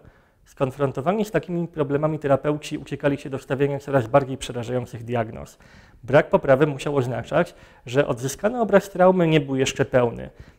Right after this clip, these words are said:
Widocznie nie dochodziło po prostu do gwałtów, ale do gwałtów zbiorowych, wielokrotnie powtarzanych w ramach obrzędów satanistycznych,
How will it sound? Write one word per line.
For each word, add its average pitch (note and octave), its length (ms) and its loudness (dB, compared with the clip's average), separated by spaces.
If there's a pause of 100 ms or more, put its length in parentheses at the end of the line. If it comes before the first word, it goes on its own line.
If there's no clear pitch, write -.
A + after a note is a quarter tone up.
Widocznie C#3 360 4
nie C3+ 100 -2
dochodziło C#3 480 2
po A#2+ 240 -6
prostu D3 400 0
do A#2 120 -6
gwałtów, A#2 500 -2
ale C#3 200 2
do C#3+ 120 2
gwałtów B2 400 2
zbiorowych, A2+ 640 -10 (360)
wielokrotnie C3 480 0
powtarzanych A#2+ 720 -8
w C3 40 -18
ramach C3 280 0
obrzędów C3 440 -2
satanistycznych, - 840 -16